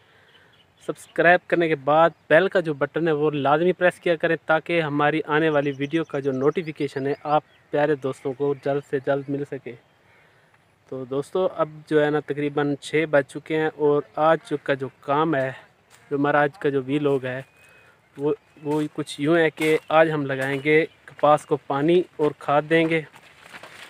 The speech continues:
तो ये सारा जो procedure है वो आपके साथ ज़रूर share करेंगे। तो आपने वीडियो को ज़रा सा मिस करना, नहीं करना, वीडियो आपने पूरी देखनी है। और मैं आप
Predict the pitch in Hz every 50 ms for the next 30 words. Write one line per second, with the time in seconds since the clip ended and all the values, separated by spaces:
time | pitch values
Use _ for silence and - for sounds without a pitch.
0 | _ _ - _ - 151 139 131 147 151 151 - - - 160 165 190 190 175 170
1 | 165 160 156 151 147 143 143 139 135 131 - _ _ - 143 147 139 - - 160
2 | 160 160 175 165 156 147 147 139 143 143 143 147 143 143 143 - - 147 - -
3 | 143 131 123 139 135 139 151 147 - 165 165 156 - - 160 156 156 151 151 151
4 | 151 147 - _ _ _ _ _ _ _ _ _ _ - 143 147 156 - 170 165
5 | 147 147 151 160 180 165 170 156 135 139 147 160 170 - - 175 165 170 165 -
6 | - 170 160 160 160 160 160 160 165 160 - 165 156 156 156 151 139 139 147 156
7 | 170 170 156 147 - 151 143 - _ 139 143 160 160 156 160 156 - 175 160 160
8 | 156 156 143 - _ _ _ _ _ _ _ _ _ _ _ - - _ _ _
9 | _ _ _ _ _ _ 160 156 156 156 156 156 156 151 -